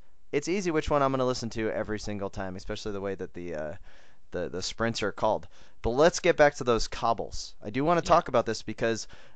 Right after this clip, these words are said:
Speaker 1: of the whining of the racers, like, "Oh, this doesn't belong in the tour," and it's, and you wanted your excitement.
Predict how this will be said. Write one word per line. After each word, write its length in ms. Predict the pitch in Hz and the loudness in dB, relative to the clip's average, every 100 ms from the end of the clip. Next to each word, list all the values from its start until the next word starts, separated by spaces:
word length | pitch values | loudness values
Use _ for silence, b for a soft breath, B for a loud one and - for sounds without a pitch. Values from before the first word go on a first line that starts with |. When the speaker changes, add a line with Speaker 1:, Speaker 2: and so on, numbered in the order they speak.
| b | b
Speaker 1:
of 200 | 127 117 | -2 0
the 260 | 127 123 117 | 0 2 0
whining 920 | 101 104 110 131 156 127 98 90 98 110 - - - - - - - - | -2 -2 2 2 2 0 -2 -6 -8 -10 -12 -12 -14 -14 -12 -12 -12 -2
of 320 | 123 123 110 110 - | 2 4 4 2 0
the 140 | 120 | 0
racers, 600 | 113 120 156 - 80 78 | 2 2 2 -2 -6 -6
like, 200 | 95 92 | -6 -2
"Oh, 300 | 160 202 113 | 4 4 4
this 220 | 104 147 | 0 -2
doesn't 400 | - 107 110 120 | 0 0 2 2
belong 480 | 113 113 120 143 139 | 2 4 8 8 6
in 140 | 147 160 | 2 0
the 100 | 175 | 0
tour," 560 | - 254 151 107 104 | 4 6 6 6 4
and 80 | 107 | 2
it's, 260 | 117 - - - | -2 -4 -10 -8
and 140 | 110 | -2
you 120 | 165 | 0
wanted 320 | 165 165 165 147 | 2 4 2 2
your 180 | 170 | 2
excitement. 480 | 143 - 160 151 104 | 2 2 2 2 -2